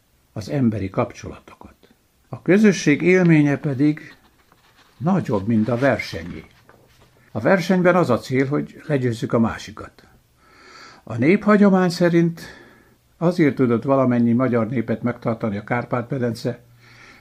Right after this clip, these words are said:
mert következetesen minden versenyt kiirtott. A népi játékokban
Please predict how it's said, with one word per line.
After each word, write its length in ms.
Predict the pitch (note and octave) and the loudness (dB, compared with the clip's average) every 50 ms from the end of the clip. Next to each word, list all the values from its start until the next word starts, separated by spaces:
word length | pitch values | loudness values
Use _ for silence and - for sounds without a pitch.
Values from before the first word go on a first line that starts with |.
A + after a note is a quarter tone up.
| _ - | _ -8
mert 260 | A#2 G#2 G2+ - - | -8 -8 -8 -8 -4
következetesen 1200 | - F3 F3+ E3 D#3+ C#3 - - C#3+ C3+ C3 C3 B2+ - C#3 B2+ - - - D3 C#3+ C#3 C3+ B2 - _ _ _ _ _ - | 0 2 4 4 4 2 0 -2 -2 0 0 0 -2 -2 -4 -6 -6 -6 -6 -6 -4 -6 -8 -12 -16 _ _ _ _ _ -12
minden 540 | D3 D#3 F#3+ G3+ F#3+ F3+ D#3+ C3+ C3 C3 | -6 -2 0 0 0 0 0 -2 -4 -4
versenyt 560 | C3 - E3 D3+ B2+ - - C#3 C3 C3 B2+ - | -4 -4 -4 -6 -6 -6 -6 -4 -4 -4 -6 -8
kiirtott. 800 | - C3+ A2+ F#2+ E2 - _ - - - - _ _ _ _ - _ _ _ _ _ _ _ _ _ _ _ _ _ _ _ _ _ _ | -6 -4 -4 -4 -6 -10 _ -20 -20 -20 -20 _ _ _ _ -20 _ _ _ _ _ _ _ _ _ _ _ _ _ _ _ _ _ _
A 80 | - G#2+ | -4 -2
népi 360 | G#2 B2 D3 D#3+ D#3 - D#3 | 2 2 2 2 2 2 2
játékokban 1080 | D3+ D#3 D#3 D#3 D#3 D3+ - E3 D#3 - E3 D#3+ D#3 D#3 E3+ D#3+ D#3+ D#3 D3 C3+ - | 2 2 2 0 -2 -2 -2 -2 -2 0 -2 -4 -2 0 0 0 0 0 -2 -6 -10